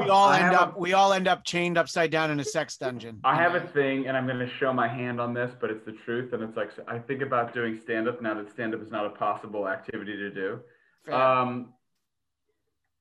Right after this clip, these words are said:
Speaker 1: there's something I've discovered recently that I <laughs> w-,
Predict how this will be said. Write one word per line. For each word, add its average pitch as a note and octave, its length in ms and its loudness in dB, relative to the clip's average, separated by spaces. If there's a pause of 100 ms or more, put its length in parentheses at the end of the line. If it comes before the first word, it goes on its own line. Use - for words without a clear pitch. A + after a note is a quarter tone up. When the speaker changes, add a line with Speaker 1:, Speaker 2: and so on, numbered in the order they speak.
(540)
Speaker 1:
there's D#3 260 0
something F#3 240 -2
I've G#3+ 180 0
discovered C3 460 -2
recently G#2+ 520 -6
that G#2 160 -6
I G#2+ 60 -2
<laughs> A2+ 220 -8
w-, E3 160 -10